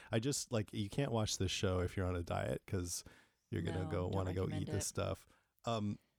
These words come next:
Speaker 1: another thing I love is it is a reality show, but it's not, it's very English. It's not cutthroat like here. The way that it's cutthroat is they're very passionate about their baking and they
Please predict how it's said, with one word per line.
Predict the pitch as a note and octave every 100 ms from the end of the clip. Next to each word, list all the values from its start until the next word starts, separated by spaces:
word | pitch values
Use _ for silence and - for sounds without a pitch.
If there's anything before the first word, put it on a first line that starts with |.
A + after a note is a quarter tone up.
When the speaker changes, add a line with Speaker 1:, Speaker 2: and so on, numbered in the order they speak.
| -
Speaker 1:
another | A#2 C3 C3+
thing | D3 B2
I | A2
love | G2+ G2+ F#2
is | G#2 G2 F#2 - - - _ -
it | G#2
is | G#2 G#2+
a |
reality | A2+ G2+ F#2+ F#2+ G2+
show, | - F#2+
but | F2+ F#2+ -
it's | G#2 - -
not, | G#2 G2+ - _
it's | G#2+ -
very | - G#2+ A#2+
English. | A2+ B2+ A2 -
It's | F#2+ G2+
not | G#2+ - -
cutthroat | B2 C#3 - G#2 G2
like | G2 F#2 F2+ - -
here. | - G#2+ G#2 G#2+ - - -
The | A2
way | B2+ D#3
that | F3
it's | C#3+
cutthroat | - B2+ - A2 G2 G2
is | F2+ -
they're | F#2+ F#2+ G2 F#2+
very | F#2 F#2+ G2 F#2+
passionate | - F#2 - G2 F#2
about | F2+ F2
their | F#2
baking | F#2 F#2 - F#2
and | F2+
they | F2+